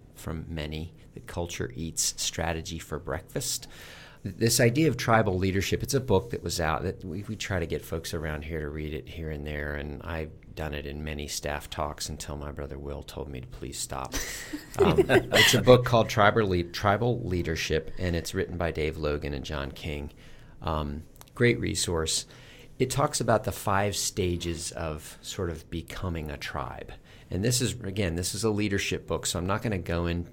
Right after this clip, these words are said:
Speaker 1: go through those five stages, but
Speaker 2: Mm-hmm.
Speaker 1: stage four is basically called tribal pride. And it's when your, your people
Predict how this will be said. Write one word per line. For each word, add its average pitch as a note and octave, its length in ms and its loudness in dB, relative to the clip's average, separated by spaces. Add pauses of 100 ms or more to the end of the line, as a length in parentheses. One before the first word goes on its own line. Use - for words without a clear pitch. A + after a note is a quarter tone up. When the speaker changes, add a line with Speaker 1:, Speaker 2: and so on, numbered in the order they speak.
Speaker 1:
go F#2+ 140 2
through F2+ 280 -2
those F#2 240 0
five F#2 320 0
stages, F#2+ 560 -4
but - 180 -8
Speaker 2:
Mm-hmm. - 140 0
Speaker 1:
stage A#2+ 400 2
four F#2 640 -2 (520)
is F2+ 200 0
basically F2 640 0
called E2 420 -2
tribal F2+ 500 0
pride. - 680 -8 (440)
And F#2+ 160 2
it's F#2 220 0
when F#2+ 580 2
your, F#2 280 0 (100)
your F#2 220 2
people F2+ 600 0